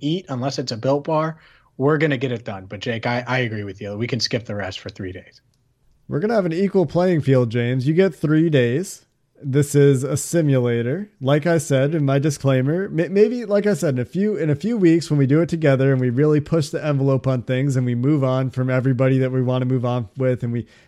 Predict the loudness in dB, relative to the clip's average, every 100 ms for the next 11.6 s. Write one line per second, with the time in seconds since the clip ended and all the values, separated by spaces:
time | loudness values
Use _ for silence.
0 | -4 0 4 4 4 4 2 0 -2 -2
1 | 0 0 -2 -4 -4 -4 -6 -6 -8 -10
2 | -12 -12 -14 -14 -16 -16 -20 -20 _ -4
3 | -2 0 0 0 -2 -2 0 0 0 0
4 | 0 -2 -2 -2 -2 -2 0 0 2 0
5 | 0 -2 -2 -2 0 0 0 -2 -4 -4
6 | -2 -2 -4 -8 -10 -14 -16 _ _ _
7 | _ _ _ _ _ _ _ _ _ -4
8 | 0 0 0 0 -2 -4 -2 0 4 2
9 | 2 0 0 0 0 0 0 2 2 2
10 | 2 0 0 2 2 2 0 0 0 0
11 | 0 -2 -4 2 2 0